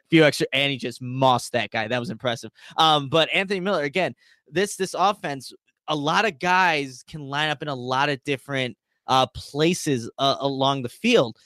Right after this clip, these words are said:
So I can't tell you in an exact way how Nagy is gonna use all of them, but knowing that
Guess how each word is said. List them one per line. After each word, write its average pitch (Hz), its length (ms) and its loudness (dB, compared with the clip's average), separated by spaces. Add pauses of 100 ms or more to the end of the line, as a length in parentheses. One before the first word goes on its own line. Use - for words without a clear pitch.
(160)
So 165 440 4 (360)
I 202 160 0
can't 214 300 -2
tell 220 240 0
you 233 120 0
in 160 80 -2
an 143 60 -2
exact 131 420 -2 (200)
way 151 420 4
how 151 440 2 (140)
Nagy 151 440 -4
is 127 80 -8
gonna 139 180 -6
use 147 440 -6
all 131 180 0
of 117 60 -10
them, 120 180 -10 (440)
but 170 320 4 (320)
knowing 180 460 2
that 156 260 2